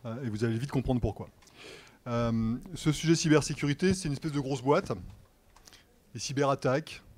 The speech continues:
si vous, si vous suivez la presse, on en parle beaucoup maintenant dans les médias. Euh, on a toujours la plus grosse attaque de tous les temps, la plus grosse attaque de ceci, de cela, euh, quelque chose d'extrêmement anxiogène.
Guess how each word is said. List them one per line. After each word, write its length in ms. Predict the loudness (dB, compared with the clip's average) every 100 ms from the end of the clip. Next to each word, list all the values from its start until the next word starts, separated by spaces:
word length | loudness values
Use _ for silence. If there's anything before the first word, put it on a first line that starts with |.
| -18
si 160 | -10
vous, 280 | -4 -2 -2
si 120 | -4
vous 100 | -6
suivez 240 | -6 2 6
la 100 | 6
presse, 300 | 6 4 6
on 60 |
en 80 | 4
parle 160 | 8 6
beaucoup 260 | 6 2
maintenant 240 | 0 2 2
dans 80 | 4
les 60 |
médias. 340 | 2 2 0 -2 -10 -16 -18 -20 -14 -4
Euh, 400 | 0 2 0 0
on 120 | 4
a 80 | 4
toujours 420 | 4 0 2 4
la 100 | 6
plus 160 | 4 2
grosse 240 | 2 2 2
attaque 300 | 0 0 0
de 80 |
tous 140 | -2 -2
les 120 | -4
temps, 260 | -2 -2 -2
la 80 |
plus 160 | -4 -6
grosse 220 | -6 -6
attaque 220 | -6 -6
de 80 | -8
ceci, 360 | -8 -10 -10 -10
de 80 | -8
cela, 340 | -4 -4 -4 -10 -20 -18 -10
euh, 80 | -10
quelque 140 | -10
chose 120 | -8 -6 0
d'extrêmement 540 | 0 2 0 6 6
anxiogène. 600 | 6 2 2 2 0 -4